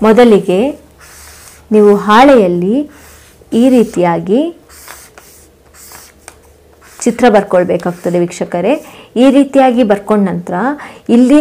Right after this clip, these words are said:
ನೀವು ಯಾವ ಸ್ತ್ರೀಯನ್ನು ನಿಮ್ಮ ವಶವನ್ನಾಗಿ ಮಾಡ್ಕೋಬೇಕು ಅನ್ಕೊಂಡ್-, ಅನ್ಕೊಂಡಿರ್ತೀರಾ ಅವರ ಹೆಸರನ್ನು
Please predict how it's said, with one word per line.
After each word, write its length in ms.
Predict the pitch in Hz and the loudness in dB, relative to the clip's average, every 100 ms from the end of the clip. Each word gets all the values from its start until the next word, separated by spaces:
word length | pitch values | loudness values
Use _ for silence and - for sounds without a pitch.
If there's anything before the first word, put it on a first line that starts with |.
| 269 | 4
ನೀವು 260 | 233 233 254 269 190 | 4 2 2 2 0
ಯಾವ 160 | 160 214 262 | -2 -4 -6
ಸ್ತ್ರೀಯನ್ನು 520 | - - 220 269 269 254 | -8 -4 0 2 4 2
ನಿಮ್ಮ 140 | 226 208 | 2 2
ವಶವನ್ನಾಗಿ 600 | 202 202 233 240 233 214 214 | 0 -2 -2 -2 -2 -2 -4
ಮಾಡ್ಕೋಬೇಕು 520 | 196 190 214 196 190 180 | -6 -4 -4 -4 -6 -8
ಅನ್ಕೊಂಡ್-, 480 | 175 175 180 180 - - 185 | -8 -8 -6 -6 -6 -4 -4
ಅನ್ಕೊಂಡಿರ್ತೀರಾ 840 | 190 196 202 196 180 180 175 180 294 - - - 196 | -2 -2 0 -2 -2 -6 -6 -4 -6 -8 -14 -4 0
ಅವರ 200 | 233 302 285 | 4 4 4
ಹೆಸರನ್ನು 580 | 226 226 226 202 175 185 | 2 0 0 0 0 -2